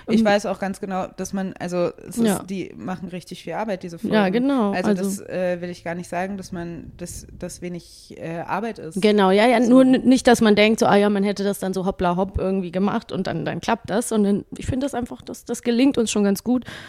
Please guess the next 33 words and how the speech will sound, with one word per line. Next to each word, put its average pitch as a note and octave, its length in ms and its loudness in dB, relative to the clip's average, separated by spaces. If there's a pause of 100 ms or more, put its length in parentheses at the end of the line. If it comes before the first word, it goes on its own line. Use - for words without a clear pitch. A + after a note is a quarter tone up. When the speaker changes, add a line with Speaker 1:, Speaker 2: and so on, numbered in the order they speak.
(160)
Speaker 2:
und G3+ 160 4
trotzdem G#3+ 380 2
ist G#3 120 0
natürlich G3 440 -2
auch G3 120 0
einfach F#3 280 2
ein E3+ 160 -2
Aspekt F3+ 420 -4
irgendwie F3+ 300 0
in D#3 100 -2
diesem D#3+ 260 -4
Sommer E3+ 300 0
auch D#3+ 140 -4
Zeit - 280 -4
gewesen, E3 360 -4
ne? A#3+ 120 2
Also F#3+ 220 0
wir F#3 80 0
haben F3+ 140 0
eine, F3+ 360 2 (800)
einen A3 260 4
Monat G3+ 340 6
Sommerpause D4+ 640 2
uns, E4 360 2
äh, D4 260 2
erkämpft D4+ 640 0
und A3+ 160 0
wir G#3 100 2
haben G3+ 140 4
einen G3 300 0
Monat, G3 580 2
äh, F3+ 300 0 (320)
quasi F#3 540 -2